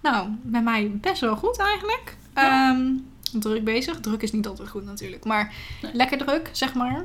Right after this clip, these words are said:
Speaker 1: Gewoon
Speaker 2: Mhm.
Speaker 1: prima druk. Ik voel me goed.
Speaker 2: Fijn.
Speaker 1: Ja. Eigenlijk best wel verbazend.
Speaker 2: Voel je je rustig?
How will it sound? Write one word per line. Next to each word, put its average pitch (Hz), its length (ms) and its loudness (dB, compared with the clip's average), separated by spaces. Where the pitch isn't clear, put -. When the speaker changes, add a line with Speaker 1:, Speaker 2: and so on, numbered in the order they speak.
Speaker 1:
Gewoon 233 240 0
Speaker 2:
Mhm. 208 80 4
Speaker 1:
prima 269 260 -2
druk. 262 340 -4
Ik - 60 -18
voel 339 140 2
me 311 100 4
goed. - 400 0
Speaker 2:
Fijn. 466 140 2
Speaker 1:
Ja. 339 400 2
Eigenlijk 403 380 4
best 359 160 2
wel 311 80 4
verbazend. 214 440 0
Speaker 2:
Voel 302 100 2
je 302 60 4
je 277 140 6
rustig? 320 360 -2